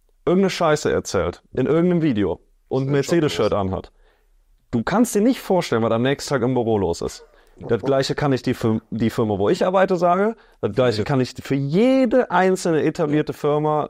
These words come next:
Speaker 1: mit irgendeiner Mediapräsenz und selbst auch keiner Mediapräsenz, sondern mit irgendeinem Stellenwert sagen,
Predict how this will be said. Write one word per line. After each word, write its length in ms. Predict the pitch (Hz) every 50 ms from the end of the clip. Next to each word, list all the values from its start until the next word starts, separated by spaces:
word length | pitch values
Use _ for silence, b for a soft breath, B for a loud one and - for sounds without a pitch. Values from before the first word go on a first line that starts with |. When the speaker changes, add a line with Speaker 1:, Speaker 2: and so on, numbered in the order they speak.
| -
Speaker 1:
mit 340 | - 113 131 135 135 - - b b b b b b b b b b b b b b b _ _ _ _ _ _ _
irgendeiner 320 | 160 180 175 185 185 170
Mediapräsenz 800 | 160 156 165 160 165 156 151 - 160 147 135 156 147 151 151 -
und 200 | - - 147 143
selbst 200 | 156 160 151 -
auch 80 | - -
keiner 240 | - 185 190 170 139
Mediapräsenz, 760 | 123 117 117 117 113 - - 120 110 107 113 113 131 160 -
sondern 200 | - 147 131 123
mit 140 | 123 120 110
irgendeinem 280 | 117 135 139 135 127 123
Stellenwert 640 | - - 151 147 127 110 101 110 113 127 - - - - _ - - -
sagen, 400 | 120 123 123 123 123 139 156 -